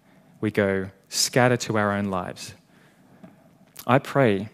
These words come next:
and I will pray in a moment, that he, that God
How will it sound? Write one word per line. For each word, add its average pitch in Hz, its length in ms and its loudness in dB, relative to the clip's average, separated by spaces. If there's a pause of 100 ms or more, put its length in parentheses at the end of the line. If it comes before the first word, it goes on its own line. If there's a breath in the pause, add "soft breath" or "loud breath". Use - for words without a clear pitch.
(120)
and 113 100 0
I 107 40 2
will 123 200 2
pray 104 220 -4
in 101 60 -4
a 98 60 -4
moment, 104 360 -4 (400 loud breath)
that 107 180 0
he, 127 180 -4 (140)
that 110 180 -2
God 120 360 4